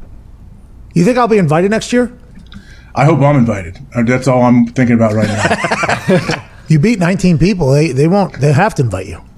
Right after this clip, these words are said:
Speaker 2: No, they don't. They do not have, they can invite whoever the hell they want. It's, uh,
Speaker 1: Is that how they run
Speaker 2: yeah.
Speaker 1: it, too? Like, they're probably pissed off at me la-, for backing out last year. That is probably something that they will potentially hold over my head.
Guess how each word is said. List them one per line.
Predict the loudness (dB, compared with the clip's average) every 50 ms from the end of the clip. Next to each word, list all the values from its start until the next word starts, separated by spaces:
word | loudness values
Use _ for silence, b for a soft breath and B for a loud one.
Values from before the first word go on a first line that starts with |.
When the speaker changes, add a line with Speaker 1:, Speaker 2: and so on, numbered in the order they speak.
| -20 -20 -20 -20 -20 B B B B B B B B
Speaker 2:
No, | -2 0 0 2 2
they | 2 2 2
don't. | 2 2 2 2 2 2 2
They | 2 2
do | 4 4
not | 4 4 4 4
have, | 4 2 4
they | 4 4 4
can | 4 4
invite | 4 4 4 2
whoever | 2 4 4 4 2 2 2
the | 2
hell | 2 2 2 4
they | 2 2 2
want. | 2 0 0 0 -2 -4 -4
It's, | -6 -4 -4 -4
uh, | -4 -6 -6 -8 -14 -6 -2
Speaker 1:
Is | 0 2
that | 4 4
how | 4 4
they | 4 4 4
run | 4 2 2
Speaker 2:
yeah. | 2 0
Speaker 1:
it, | 0
too? | 2 2
Like, | 2 2 0 0 0
they're | 0 2 2
probably | 4 2 2 2 2 2
pissed | 2 2 0 0 0
off | 0 0 0 2 2
at |
me | 2 2 2 2
la-, | 2 0 0 -2
for | -2 -2 -2
backing | 0 0 0 0 0 0 0
out | 0 0
last | 0 0 0 -2 0 0
year. | 0 2
That | 2 2 2 0
is | 0
probably | 0 2 2 2 2 2 2 2 2
something | 0 0 0 -2 -2 -2 -2 -2 -2 -4 B B B B B
that | -2 -2 0
they | 0 2 2 2
will | 2 2
potentially | 0 -2 -2 0 -2 -2 0 0 2 2
hold | 4 4 4 4
over | 4 2 2 2 2
my | 2 2 2 2
head. | 2 2 0 -2